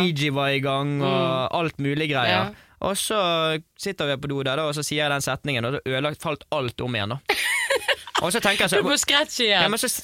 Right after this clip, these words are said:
Speaker 1: så sier du at du er en god wingman, så skal jeg liksom sove med Victoria helt oppe, og du bare, «Nei, her skal jeg sove.» Men ja, takk for den, Mokka. Hvor faen skal jeg sove da?
Speaker 2: Ja, men jeg er litt sånn. Altså, Queen er nødt til å sove alene. Jeg kan sove med Victoria, for hun sover stille.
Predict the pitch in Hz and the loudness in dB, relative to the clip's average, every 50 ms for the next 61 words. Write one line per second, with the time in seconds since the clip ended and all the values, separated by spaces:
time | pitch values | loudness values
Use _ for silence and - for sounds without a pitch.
0 | - - - - 202 - - 202 202 190 190 175 - 190 185 175 165 175 190 180 | -4 -4 -2 -2 -2 -2 0 0 0 0 0 -2 -2 -2 -2 -2 -2 -2 -2 0
1 | 165 180 175 170 151 131 110 101 - 151 156 - - 202 190 190 - 175 151 - | 0 0 0 0 0 0 0 0 -2 -2 -2 -2 -2 -2 -2 0 -2 -2 -2 -2
2 | 170 160 180 170 151 147 147 - 175 160 147 147 156 135 151 143 - - 131 127 | -2 0 0 0 0 0 -2 -2 -2 0 0 0 0 0 -2 -4 -4 -2 0 0
3 | 131 139 147 139 131 143 170 208 254 - - - 240 220 - 180 185 - 139 117 | 0 0 0 0 0 0 0 0 -2 -2 -2 -2 -2 0 0 -2 -2 -2 -2 -2
4 | 110 113 - - - 147 160 214 285 302 170 143 143 - 226 220 - - 180 208 | -2 -2 -2 -2 0 2 4 4 4 4 4 2 2 2 0 0 0 0 0 2
5 | 202 165 139 - 151 - - 226 - - - - - - 226 214 254 277 254 202 | 2 2 0 0 0 0 0 0 0 0 0 0 0 0 0 2 2 2 2 2
6 | - 156 175 226 - - 180 160 156 156 143 110 - - - - - - - - | 2 2 0 0 0 0 0 0 0 0 0 -2 -4 -6 -8 -12 -12 -12 -4 -2
7 | 185 202 220 240 247 294 302 247 294 285 240 202 185 165 - - 170 139 127 - | 0 2 2 2 2 2 2 4 4 4 4 4 2 0 0 -2 -2 -2 0 0
8 | 180 180 - 226 208 190 - - 247 214 180 165 160 170 185 180 - - - 156 | -2 0 0 0 -2 -2 -2 -2 0 0 2 0 0 -2 -2 -4 -6 -8 -6 -4
9 | 147 143 139 139 139 139 135 120 - - - 220 180 - 226 220 220 190 - - | -4 -2 -2 -2 -2 -2 -2 -4 -4 -4 -4 -4 -4 -4 -4 -4 -4 -4 -4 -6
10 | 190 156 143 175 180 - 175 147 143 - - 156 139 143 | -8 -6 -6 -8 -6 -6 -6 -6 -6 -6 -6 -6 -6 -6